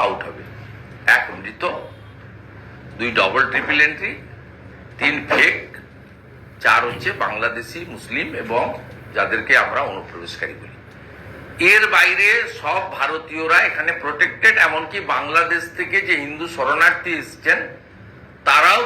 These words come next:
প্রোটেক্টেড। তারা দয়া করে সিএএ তে আপিল করুন, ভারত সরকার নিশ্চিতভাবে একটা কোনো রাস্তা বের করে দেবে। দু হাজার দুই এর পরে যারা, তাদের জন্য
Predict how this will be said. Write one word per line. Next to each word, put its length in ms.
প্রোটেক্টেড। 580
তারা 220
দয়া 300
করে 140
সিএএ 500
তে 80
আপিল 220
করুন, 240
ভারত 240
সরকার 300
নিশ্চিতভাবে 720
একটা 200
কোনো 140
রাস্তা 300
বের 160
করে 180
দেবে। 240
দু 60
হাজার 320
দুই 160
এর 80
পরে 180
যারা, 200
তাদের 280
জন্য 200